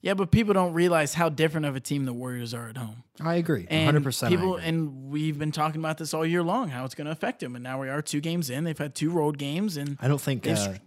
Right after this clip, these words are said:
Speaker 1: struggled.
Speaker 2: I don't
Speaker 1: And
Speaker 2: think
Speaker 1: now
Speaker 2: you
Speaker 1: they're gonna head to
Speaker 2: understand.
Speaker 1: home, and they're gonna turn the switch.
Speaker 2: I don't think, I don't think you understand how good the Kings are on the road.
Speaker 1: I understand they're good, but it's basically,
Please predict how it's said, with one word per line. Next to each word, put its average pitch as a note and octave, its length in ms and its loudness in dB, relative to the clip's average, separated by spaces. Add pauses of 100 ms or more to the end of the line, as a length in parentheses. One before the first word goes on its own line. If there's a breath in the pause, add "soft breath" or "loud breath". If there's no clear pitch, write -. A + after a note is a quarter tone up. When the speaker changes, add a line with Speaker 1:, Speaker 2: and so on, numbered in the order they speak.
Speaker 1:
struggled. G#3 640 -2
Speaker 2:
I G3+ 60 -4
don't A#3+ 80 0
Speaker 1:
And C3+ 60 -4
Speaker 2:
think C3+ 120 0
Speaker 1:
now C#3+ 80 2
Speaker 2:
you - 60 2
Speaker 1:
they're - 100 4
gonna - 160 2
head F3 160 4
to F3 60 6
Speaker 2:
understand. - 60 4
Speaker 1:
home, F#3 260 6
and C#3+ 100 0
they're D3+ 100 2
gonna D3 200 -2
turn E3 340 -2
the D3 60 0
switch. - 540 -4
Speaker 2:
I G#2+ 60 -4
don't C3+ 140 2
think, A#2+ 240 0 (180)
I A2+ 60 0
don't C#3 100 0
think A#2+ 180 -2
you G#2+ 80 0
understand F#2+ 440 -4
how F2+ 140 -8
good F2 180 -10
the F2 80 -12
Kings F2+ 260 -6
are E2+ 140 -12
on E2+ 140 -10
the E2 100 -8
road. E2+ 280 -8 (760)
Speaker 1:
I C#3 140 -4
understand D3 520 -2
they're A2+ 80 -8
good, A#2 380 -8
but A#2 160 -6
it's - 460 -8
basically, D#3 600 0